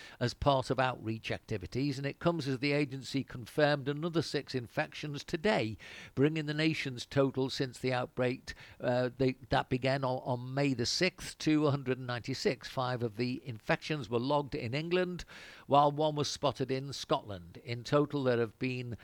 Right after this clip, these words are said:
um, six hundred and seventeen confirmed cases of monkeypox across the globe, with a hundred and twenty-nine more suspected since the first infection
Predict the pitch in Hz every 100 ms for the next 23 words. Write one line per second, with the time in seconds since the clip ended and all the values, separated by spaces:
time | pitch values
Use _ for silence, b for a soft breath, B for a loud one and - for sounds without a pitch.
0 | B B - 117 117 113 110 113 117 120
1 | 123 - _ 151 135 131 127 - - 175
2 | - 151 131 131 127 - 151 147 135 139
3 | 131 - 127 120 - 143 139 - 139 135
4 | 135 120 117 117 131 117 120 - 120 -
5 | - 117 - - 160 - - 92 143 175
6 | 180 165 B B B B 135 151 247 190
7 | 175 143 - 139 135 135 135 135 143 143
8 | - 151 - 180 165 - 127 - 143 -
9 | 127 - 139 127 135 127 - 143 - 147
10 | 147